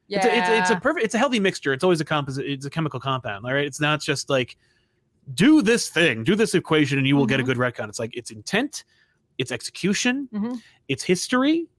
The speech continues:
Speaker 2: Yep.
Speaker 1: Because if a retcon seeks to change the history, then you better know the history.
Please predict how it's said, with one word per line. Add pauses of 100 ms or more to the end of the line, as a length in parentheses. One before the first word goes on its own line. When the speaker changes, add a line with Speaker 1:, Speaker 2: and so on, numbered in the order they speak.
Speaker 2:
Yep. (260)
Speaker 1:
Because
if
a
retcon
seeks
to
change
the
history, (440)
then
you
better
know
the
history.